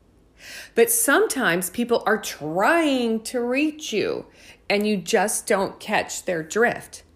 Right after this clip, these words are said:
I mean, you don't have to be a medium to communicate with spirit,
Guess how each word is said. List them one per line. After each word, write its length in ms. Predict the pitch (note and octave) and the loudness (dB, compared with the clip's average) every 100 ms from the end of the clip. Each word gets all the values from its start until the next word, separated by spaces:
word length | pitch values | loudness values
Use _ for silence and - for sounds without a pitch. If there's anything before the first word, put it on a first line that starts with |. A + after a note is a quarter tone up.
| _ _ _ - - - | _ _ _ -20 -20 -6
I 80 | - | 0
mean, 220 | A#3+ A3+ | 2 2
you 120 | A#3 | 2
don't 240 | E4+ G4 - | 2 0 -2
have 300 | A#3+ A3 - | -4 -4 -6
to 100 | F#3 | -12
be 380 | F#3 G3 E3 - | -4 -2 -2 -4
a 80 | E3 | -6
medium 720 | E3 E3+ G#3+ - - D2 G#2 - | -4 -2 -4 -6 -8 -10 -12 -12
to 100 | - | -14
communicate 840 | - F#3+ F#3+ F3+ F3+ F3 - - | -6 -2 -2 -2 -4 -6 -6 -6
with 160 | B3 A#3+ | -4 -4
spirit, 580 | - - D3 F#2 - | -6 -2 -2 0 -4